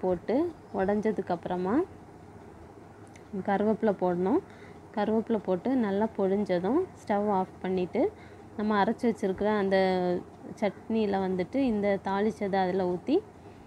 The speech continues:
நல்லா mix பண்ணி கொடுக்கணும். அப்புறமா உப்பு taste பார்த்துட்டு, உப்பு இல்லாட்டி உப்பு போட்டுக்கோங்க. இப்போது நமக்கு தேங்காய் சட்னி ready ஆயிடுச்சு.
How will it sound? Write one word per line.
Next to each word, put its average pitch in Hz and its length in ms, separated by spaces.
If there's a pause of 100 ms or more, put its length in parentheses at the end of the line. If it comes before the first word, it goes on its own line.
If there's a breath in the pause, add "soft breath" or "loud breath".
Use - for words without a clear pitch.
(300 loud breath)
நல்லா 208 240
mix 202 320
பண்ணி 208 240 (480)
கொடுக்கணும். 196 460 (500)
அப்புறமா 214 420
உப்பு 226 300
taste 190 460
பார்த்துட்டு, 185 400
உப்பு 233 360
இல்லாட்டி 196 280
உப்பு 220 240
போட்டுக்கோங்க. 175 680 (1200 loud breath)
இப்போது 214 280
நமக்கு 202 540 (460)
தேங்காய் 220 420
சட்னி 208 420
ready 190 300
ஆயிடுச்சு. 185 600